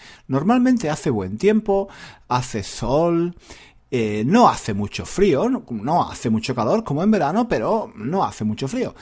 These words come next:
Y, mm, ti-, estás lleno, estás lleno de proyectos, de ilusiones, eh, el nuevo año escolar, el nuevo año académico que empieza, muchas cosas por hacer, bueno.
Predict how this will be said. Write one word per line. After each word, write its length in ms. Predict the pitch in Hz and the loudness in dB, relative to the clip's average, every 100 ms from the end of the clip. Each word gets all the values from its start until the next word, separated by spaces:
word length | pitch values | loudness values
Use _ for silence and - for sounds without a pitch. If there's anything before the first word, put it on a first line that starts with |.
| - - | -20 -6
Y, 640 | 240 294 294 285 285 285 262 - - - 403 | 0 2 2 2 -2 -4 -10 -20 -20 -20 -18
mm, 460 | 294 233 214 - 214 202 - - | -14 -12 -12 -14 -16 -16 -18 -4
ti-, 200 | 214 214 | -2 0
estás 540 | 190 - 233 226 202 185 | -2 -2 -2 0 0 0
lleno, 340 | 220 220 233 | 2 2 0
estás 440 | 175 - 196 175 | -2 -4 -6 -6
lleno 300 | 170 196 196 170 | -2 0 0 -2
de 100 | 139 | -2
proyectos, 760 | 120 107 143 139 - 139 123 | -2 -2 -2 -4 -6 -4 -2
de 100 | 120 | -2
ilusiones, 840 | 113 107 - 131 143 143 135 135 127 - - - - - - - - | 0 -2 -2 0 2 2 0 -4 -6 -16 -20 -18 -16 -14 -14 -16 -6
eh, 420 | 135 123 120 117 123 | -2 0 0 -2 0
el 260 | 117 123 | 0 2
nuevo 400 | 131 147 143 135 | 4 4 4 4
año 420 | 123 143 143 143 | 2 0 0 0
escolar, 800 | 135 131 - 110 101 131 143 143 | 0 -2 -4 -4 0 2 4 4
el 140 | 139 127 | 4 2
nuevo 280 | 139 131 127 | 2 2 2
año 240 | 139 139 | 0 -2
académico 640 | 123 107 135 151 135 131 | -4 -4 -2 -2 0 -2
que 120 | 117 | 0
empieza, 760 | 113 113 - 143 139 131 135 135 | -2 -2 -2 -2 -2 -2 -4 -2
muchas 500 | 135 156 - 131 - | -2 -2 -4 -6 -6
cosas 400 | 131 127 127 123 | -6 -6 -6 -8
por 240 | - 113 | -4 -4
hacer, 680 | 98 - 151 156 151 147 151 | -4 -4 -2 0 0 -2 -6
bueno. 400 | 135 120 - - | -6 -4 -6 -10